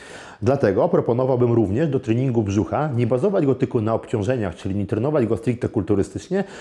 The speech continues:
a właśnie użyć piłki, różnego rodzaju planków. Do tego wszystkiego możemy na przykład użyć T R X-a.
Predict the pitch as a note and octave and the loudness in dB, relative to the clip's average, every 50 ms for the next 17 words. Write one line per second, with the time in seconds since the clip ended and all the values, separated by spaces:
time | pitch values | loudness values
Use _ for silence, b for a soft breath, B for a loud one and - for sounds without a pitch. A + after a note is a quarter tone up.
0 | B B B G3 F#3 G3 - - F#3 F#3+ E3+ C#3+ A2+ G2 F2 - - - D3+ D3+ | B B B 0 0 0 0 2 2 2 4 4 4 2 0 -4 -4 -2 2 2
1 | D3+ C3+ D3+ - A#2+ A2+ G#2+ G2+ B B B B B B G#2+ G#2+ A#2 B2 C3+ B2 | 2 2 0 -2 0 0 0 0 B B B B B B 2 2 2 2 4 4
2 | C3 C#3 C#3 A#2+ B2+ C#3+ D3 C#3 B2+ - D3+ D#3 D3+ D3 C3 - C#3 C3 B2 A2+ | 4 4 4 2 2 2 2 2 2 0 0 0 0 -2 -2 2 2 4 4 2
3 | - - B B B B B B B C3 C#3 C3 D#3 E3 D#3 E3+ D3+ E3 E3 E3 | 0 -4 B B B B B B B -2 0 2 2 2 2 4 2 2 0 -2
4 | C3 - D#3 C3+ C#3+ C#3 C3+ C3 A#2 C3+ C3 B2+ B2+ B2 A2+ - - A#2+ C3+ A2+ | -4 -4 -2 0 0 0 0 0 0 0 0 0 0 -2 -2 -2 0 0 2 2
5 | A2+ A#2 A#2+ - C3+ C#3 C#3 C3 C3+ B2 - - - A2 A2 A2+ | 2 0 2 2 2 2 2 0 -2 -4 -6 -4 -2 -2 0 0